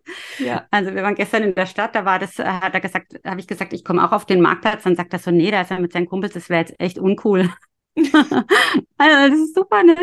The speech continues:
Speaker 2: Ich find das total gut, ja, ich freu mich da. Und, ähm, ja,
Speaker 1: Ja,
Speaker 2: ist genau das
Speaker 1: Wahnsinn.
Speaker 2: richtige Kind und ich hab so viel von ihm gelernt, ne? Der,
Speaker 1: Was hast
Speaker 2: ja.
Speaker 1: du von ihm gelernt? Was,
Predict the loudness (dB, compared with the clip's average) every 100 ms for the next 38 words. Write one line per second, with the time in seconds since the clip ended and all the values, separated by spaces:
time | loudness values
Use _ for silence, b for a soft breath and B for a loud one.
0 | 2 2 0 -2 -6 -6 -4 -4 -8 -10
1 | -10 -6 -8 -8 -8 -4 -2 -4 -4 -4
2 | -4 -10 B B B B B -20 _ 2
3 | 2 0 -8 -2 0 2 0 -4 _ _
4 | _ _ _ _ _ _ _ _ _ -4
5 | -2 -2 -8 -14 -14 0 0 0 -2 -6
6 | -4 -6 -8 -6 0 0 2 -2 -2 -8
7 | -8 -10 -10 -4 -2 0 0 -2 -2 -4
8 | -2 -2 -2 -10 -12 _ _ _ -2 -2
9 | -2 -4 -4 -4 -6 -6 -6 -8 -10 -12
10 | -14 _ -20 -20 _